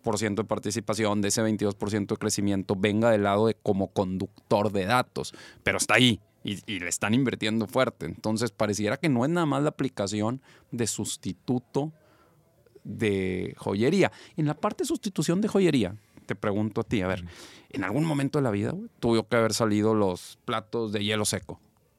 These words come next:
Speaker 1: A lo mejor es una tontería, pero la analogía hace sentido, ¿no?
Speaker 2: Ujú.
Speaker 1: "Oye, se van a acabar las vajillas de porcelana, güey. No mames, ya hay sintéticos. ¿Quién va a comprar vajillas más caras?". Y... bueno, pues seguramente les quitaron participación de mercado,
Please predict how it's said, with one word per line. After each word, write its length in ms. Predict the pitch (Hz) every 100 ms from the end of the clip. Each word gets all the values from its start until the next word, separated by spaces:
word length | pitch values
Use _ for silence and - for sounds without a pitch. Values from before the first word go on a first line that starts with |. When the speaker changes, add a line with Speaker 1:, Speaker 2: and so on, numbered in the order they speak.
| _ _
Speaker 1:
A 80 | -
lo 60 | 101
mejor 140 | 123
es 60 | 127
una 140 | 151
tontería, 460 | 147 143 120 113 98
pero 360 | 101 98 95 98
la 100 | 101
analogía 420 | 95 95 117 110
hace 160 | 113 120
sentido, 400 | 107 95 95 95
¿no? 100 | 107
Speaker 2:
Ujú. 80 | - - - - -
Speaker 1:
"Oye, 240 | 151 214 180
se 80 |
van 100 | 165
a 40 | 185
acabar 240 | 185 185
las 120 | 208
vajillas 380 | 185 156 175 202
de 60 | 185
porcelana, 500 | - 151 147 208 226
güey. 140 | 214 - -
No 60 | -
mames, 240 | 151 175
ya 120 | 156 156
hay 100 | 147
sintéticos. 560 | 160 160 160 160 170
¿Quién 160 | - 151
va 40 |
a 40 | 151
comprar 420 | 165 151 143 147
vajillas 380 | 147 156 147 147
más 200 | 147 143
caras?". 500 | 147 143 143 143 - -
Y... 340 | 120 120 117 - - - - - _ _
bueno, 220 | - 440 381
pues 120 | -
seguramente 480 | - 127 175 175 180
les 120 | 165
quitaron 380 | - - 113 151
participación 760 | 147 - 104 104 - 98 113 127
de 80 |
mercado, 540 | 139 120 - 135 101